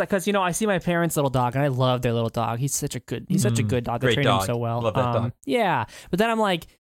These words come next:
Speaker 1: then, then, you know, I'm over at their house all evening or whatever. They're like, "Hey, Cameron, can you let Hondo out?" And I'm like, "This is not what I
Speaker 2: Yeah.
Speaker 1: signed up for." <laughs>
Speaker 2: Yeah, you really, you really shouldn't have a dog if that's your
Speaker 1: No.
Speaker 2: breaking point.
Speaker 1: It is. Like,
Speaker 2: Um,
Speaker 1: I mean, my cat, you know, it's like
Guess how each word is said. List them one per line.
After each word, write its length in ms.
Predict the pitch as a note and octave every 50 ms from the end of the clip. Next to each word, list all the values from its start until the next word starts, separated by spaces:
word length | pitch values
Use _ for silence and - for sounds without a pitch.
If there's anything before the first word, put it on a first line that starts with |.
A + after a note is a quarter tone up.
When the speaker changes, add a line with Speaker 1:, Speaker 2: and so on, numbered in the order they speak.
| _ _ -
Speaker 1:
then, 240 | F3+ G3+ G3+ F#3+ -
then, 220 | F#3 G3 F#3+ F#3+
you 80 | F#3 F#3
know, 140 | F3+ E3+
I'm 120 | E3 E3 D#3+
over 200 | E3+ E3+ E3 E3+
at 80 | D#3+
their 100 | D#3 C#3+
house 280 | C3 C#3 C#3 D3+ D3+ -
all 180 | - B2 B2 B2+
evening 240 | B2+ A#2+ B2+ B2
or 20 | A#2+
whatever. 220 | A#2+ A#2 A#2+ B2
They're 40 | B2
like, 120 | B2+ C3 C#3+
"Hey, 80 | A3
Cameron, 340 | A#3 - C#4 A3 G#3 G#3 G#3
can 120 | - - A3
you 60 | B3+
let 120 | C#4+ A#3
Hondo 300 | E3+ E3+ D#3 D#3 E3 F3
out?" 140 | E3+ F3 F3+
And 80 | - F3
I'm 80 | E3+ E3
like, 240 | D3+ C#3+ C3+ - _ _ _ _ _ _ _ _ _ _ _ _ _ _ _ _ _ _ _ _ _ _ _ _ _ _ _ -
"This 160 | F#3+ G3 -
is 100 | G#3+ F3+
not 220 | E3+ F3 E3+ E3+ D#3
what 100 | D#3+ D#3
I 60 | -
Speaker 2:
Yeah. 80 | G2+
Speaker 1:
signed 220 | F#2+ D3 D3 C#3+ D3
up 100 | C3+ -
for." 300 | - - A2 G#2 G2+ A2 -
<laughs> 100 | - -
Speaker 2:
Yeah, 180 | C4+ - D4+ -
you 220 | A2+ G#2+ A#2 - B2+ -
really, 380 | B2+ B2+ B2 A#2+ A#2 A2 G#2+ -
you 180 | - A2+ B2 B2
really 240 | A2+ A#2+ A#2 A2 G#2
shouldn't 260 | - A#2+ G#2+ G#2 G#2
have 140 | G2 G#2 G2
a 60 | G#2
dog 300 | F#2+ G#2 G2 G2 G2 G#2
if 120 | A2 A2+
that's 260 | - A#2 G#2+ B2 C3+ C3
your 80 | B2+ B2
Speaker 1:
No. 40 |
Speaker 2:
breaking 320 | B2 - - - - G#2 F#2+
point. 300 | - - A2 G2+ G2 G#3+
Speaker 1:
It 40 | C4
is. 220 | F4+ G#4 G#4 D#4
Like, 340 | A3 A3 G#3 G3+ G3+ G3 G3 F#3+
Speaker 2:
Um, 40 |
Speaker 1:
I 40 | G3
mean, 200 | G3+ G#3+ G#3+ A3
my 120 | G#3 G#3+ G#3
cat, 280 | G#3 A#3+ B3 - - A3
you 80 | A#3
know, 120 | A3+ A3 A3
it's 120 | G#3+ -
like 160 | A3 G#3+ G3